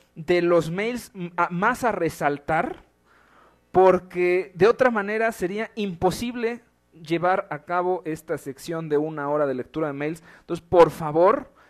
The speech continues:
eh, ahora sí que les suplico que también le hagan, eh, eh, una mención en estos mails a Marjorie, que es quien se avienta estos, esta labor titánica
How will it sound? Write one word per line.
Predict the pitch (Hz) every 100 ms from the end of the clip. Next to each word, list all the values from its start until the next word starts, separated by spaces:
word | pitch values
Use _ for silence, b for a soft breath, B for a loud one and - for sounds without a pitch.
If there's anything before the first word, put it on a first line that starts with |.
| b b b -
eh, | 196 185
ahora | 175 202
sí | 220
que | - 190
les | 170
suplico | - 151 202 214 - 285 -
que | - 165
también | 170 160 165 185 202 196
le | 185
hagan, | 185 185 196 196 196
eh, | 165 151 151
eh, | 147 147
una | 170 196
mención | 156 143 - 156 165 175
en | 156 135 135 131
estos | 151 - 143
mails | 143 160 156 -
a | 135 131
Marjorie, | 160 180 160 147 135 B B B
que | _ 139 151
es | 165 165
quien | 170 170
se | - 139
avienta | 135 156 165 165 175
estos, | 156 151 - 170 156 113 - - b b b b b b b b b
esta | 170 170 - - 185 190 190 -
labor | 151 156 160 190 - _
titánica | 196 185 185 202 208 214 202 - 269